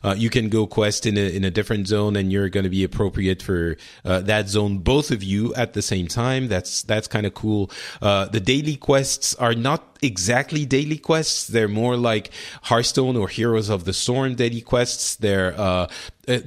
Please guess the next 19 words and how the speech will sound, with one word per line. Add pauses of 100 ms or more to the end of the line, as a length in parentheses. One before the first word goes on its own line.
(440)
there's
people
who (260)
come
in
to,
um,
you
know,
your, (320)
there
are
emissaries
that
come
into
your (280)
glass
hole,